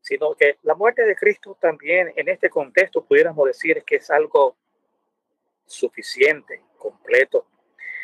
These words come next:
Dice el versículo nueve, dice, "Pues mucho más, estando ya justificados en su sangre,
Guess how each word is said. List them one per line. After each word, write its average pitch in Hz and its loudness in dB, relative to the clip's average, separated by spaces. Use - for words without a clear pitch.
Dice 185 2
el 185 4
versículo 185 0
nueve, 165 4
dice, 165 0
"Pues 165 2
mucho 208 0
más, 214 -2
estando 175 0
ya 180 2
justificados 160 -4
en 151 -8
su - -12
sangre, 147 0